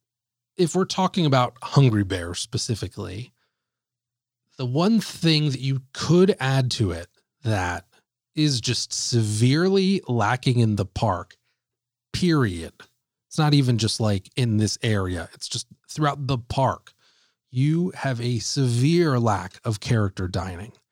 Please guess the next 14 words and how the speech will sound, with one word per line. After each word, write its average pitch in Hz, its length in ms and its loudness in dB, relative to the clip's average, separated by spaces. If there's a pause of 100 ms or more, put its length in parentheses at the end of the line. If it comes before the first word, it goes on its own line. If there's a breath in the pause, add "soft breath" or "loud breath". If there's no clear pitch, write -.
(380)
You 127 80 0
really 190 360 6
only 175 360 8
have 113 500 2
that 107 240 2
breakfast 113 640 2 (100)
at 92 540 -4 (520)
Plaza 98 380 2
Inn. 92 380 -8 (1080)
And 113 120 -2
that's 147 160 0
pretty 151 180 6
much 135 160 6
it. 214 260 6